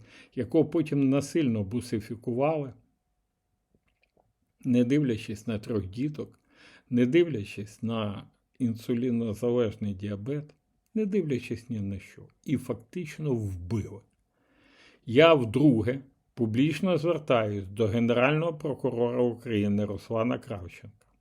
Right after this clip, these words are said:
до директора Д Б Р Сухачова. Має бути порушене кримінальне провадження. І всі ці гниди, які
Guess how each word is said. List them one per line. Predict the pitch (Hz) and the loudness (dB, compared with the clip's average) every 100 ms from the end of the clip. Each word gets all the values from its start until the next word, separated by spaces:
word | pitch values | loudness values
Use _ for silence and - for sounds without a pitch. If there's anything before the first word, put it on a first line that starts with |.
| _ _ - - - _ | _ _ -20 -20 -20 _
до | 107 123 | 4 4
директора | 117 123 127 151 185 180 160 | 6 6 6 4 2 2 2
Д | 120 | 2
Б | 110 110 | 0 4
Р | 123 123 | 4 4
Сухачова. | - 135 - 127 - 95 82 98 - _ _ - _ | -2 -6 -2 -4 -4 -8 -8 -14 -20 _ _ -20 _
Має | 117 131 180 | 2 6 6
бути | 165 127 120 120 104 - | 6 2 0 -2 -10 0
порушене | 127 117 127 - 165 151 | 2 2 0 0 0 -2
кримінальне | 151 123 113 113 123 131 127 | 0 0 2 2 2 2 0
провадження. | 127 123 104 92 - - 110 _ _ - - - | 0 0 0 -4 -10 -18 -20 _ _ -20 -20 -2
І | 131 | 0
всі | 104 180 208 | 2 6 6
ці | 208 - 185 175 - - | 6 2 4 4 2 -6
гниди, | 107 120 156 165 156 120 98 90 - _ _ _ - | 2 8 8 8 8 6 4 -4 -6 _ _ _ -6
які | 107 123 123 151 147 139 | 0 0 0 2 4 4